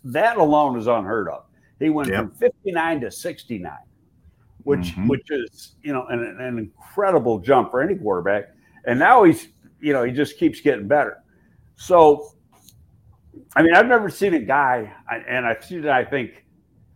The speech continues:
Speaker 1: between last year's A F C championship, or not the A F C championship game, the, uh, divisional game with Kansas City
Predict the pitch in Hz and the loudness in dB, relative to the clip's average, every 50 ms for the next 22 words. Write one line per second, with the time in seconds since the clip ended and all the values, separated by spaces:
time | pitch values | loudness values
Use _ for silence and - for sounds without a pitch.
0 | _ - _ _ _ _ _ _ - 113 - - 151 151 139 123 123 131 139 170 | _ -20 _ _ _ _ _ _ -16 -14 -8 -4 -2 -2 -2 0 0 2 2 2
1 | 185 175 180 - - 170 165 156 147 123 139 139 147 160 156 151 - - - 151 | 2 0 -4 -6 -4 -2 -2 -2 -2 -2 -4 -4 -2 -2 -4 -6 -6 -6 -6 -6
2 | 135 - - 143 135 131 127 - - 139 123 117 - - - 131 117 - - 135 | -6 -6 -6 -6 -4 -4 -6 -6 -6 -6 -6 -8 -10 -8 -8 -8 -8 -6 -4 -4
3 | 127 143 139 135 - 123 120 117 113 107 - - 110 87 95 - - 123 117 107 | -2 -2 -4 -4 -4 -6 -6 -6 -6 -8 -10 -12 -14 -14 -14 -14 -10 -8 -8 -6
4 | 110 110 98 - 107 92 - 110 110 110 110 104 107 107 104 101 101 107 107 104 | -8 -10 -12 -12 -14 -12 -8 -6 -6 -4 -4 -6 -6 -6 -6 -6 -6 -6 -6 -6
5 | 95 104 120 151 151 139 143 151 127 110 123 123 123 123 120 113 110 - _ - | -8 -8 -6 -4 -4 -4 -4 -4 -4 -2 0 0 0 0 -2 -6 -10 -12 _ -8
6 | 135 127 127 123 120 120 110 - - 123 113 104 101 101 98 | -8 -6 -6 -6 -6 -8 -8 -8 -6 -6 -4 -4 -4 -6 -6